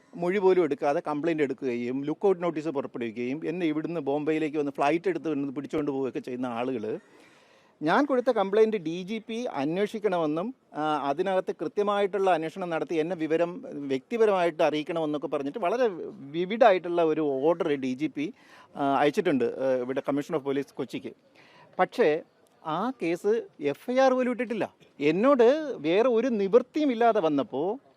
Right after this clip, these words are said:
എന്നോട് പറഞ്ഞതാണ്, "നീ അത് റെക്കോർഡ് ചെയ്ത് നീ പുറത്ത് വിടൂ" എന്ന്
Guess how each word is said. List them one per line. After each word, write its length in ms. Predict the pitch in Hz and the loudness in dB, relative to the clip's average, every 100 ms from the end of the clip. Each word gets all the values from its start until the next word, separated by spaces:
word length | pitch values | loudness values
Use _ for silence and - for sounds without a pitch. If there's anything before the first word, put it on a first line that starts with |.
| _ | _
എന്നോട് 300 | 156 196 240 220 | -2 2 2 4
പറഞ്ഞതാണ്, 640 | 180 208 190 175 208 208 | 4 4 4 4 2 -2
"നീ 140 | 190 196 | 0 0
അത് 240 | 170 180 | 2 0
റെക്കോർഡ് 320 | 143 - 202 | 0 0 0
ചെയ്ത് 240 | 151 143 160 | 0 -2 -4
നീ 40 | |
പുറത്ത് 320 | 151 131 - | -2 -4 -2
വിടൂ" 340 | 135 127 175 - _ _ _ 147 | -2 2 2 0 _ _ _ -4
എന്ന് 220 | 165 | -2